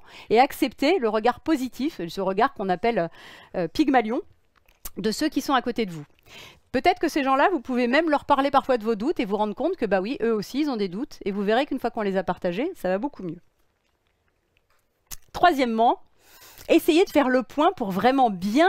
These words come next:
connaître vos qualités. Vous en avez plein pour être arrivé là.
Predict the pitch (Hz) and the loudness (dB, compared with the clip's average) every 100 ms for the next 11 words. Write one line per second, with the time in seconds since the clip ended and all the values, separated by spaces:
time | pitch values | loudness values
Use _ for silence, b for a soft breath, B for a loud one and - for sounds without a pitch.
0 | 427 - 247 302 269 233 285 302 285 269 | 2 0 2 0 0 -4 0 2 2 0
1 | 247 196 175 185 226 269 349 330 233 196 | -4 -2 -2 0 0 0 0 0 -2 -6
2 | 190 - 185 190 175 196 | -6 -2 -2 0 2 2